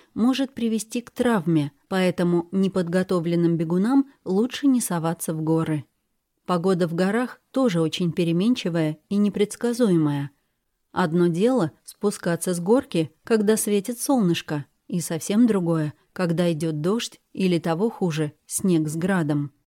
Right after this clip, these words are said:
Поэтому в горах с собой надо обязательно иметь мембранную куртку, спас-одеяло и спички. В две тысячи двадцать первом году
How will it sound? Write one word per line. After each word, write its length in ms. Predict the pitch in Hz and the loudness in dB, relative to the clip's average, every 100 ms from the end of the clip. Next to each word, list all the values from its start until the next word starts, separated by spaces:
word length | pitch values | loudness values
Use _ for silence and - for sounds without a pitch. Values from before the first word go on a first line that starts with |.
| _ _ _ _ _ | _ _ _ _ _
Поэтому 460 | 185 185 180 180 175 | 0 0 2 2 2
в 40 | |
горах 460 | 165 190 233 262 - _ _ | 2 0 0 -4 -8 _ _
с 140 | - | -4
собой 340 | 202 196 277 | -2 2 4
надо 320 | 233 180 156 - | 4 4 0 -4
обязательно 800 | - 202 208 180 214 226 226 220 | -4 -2 0 0 -2 0 0 2
иметь 260 | 208 208 - | 0 -2 -2
мембранную 680 | 208 202 185 180 170 175 170 | 2 2 2 2 2 0 -2
куртку, 560 | - 277 - - 156 - | -4 -6 -6 -4 -4 -4
спас-одеяло 1000 | - - 185 170 - 165 175 180 220 175 - | -16 -10 -6 -4 -4 -4 -2 -2 -2 -4 -6
и 80 | 196 | -10
спички. 640 | 185 - 151 - - 151 - _ _ _ _ _ _ _ _ | -10 -8 -8 -8 -8 -10 -10 _ _ _ _ _ _ _ _
В 100 | 175 | -4
две 220 | 165 196 | 2 0
тысячи 420 | 196 196 185 - | 2 -2 -4 -2
двадцать 480 | 185 165 180 - 175 | -2 0 -4 -4 -8
первом 420 | - 175 165 170 | -2 -2 0 0
году 340 | 175 175 233 | 0 0 0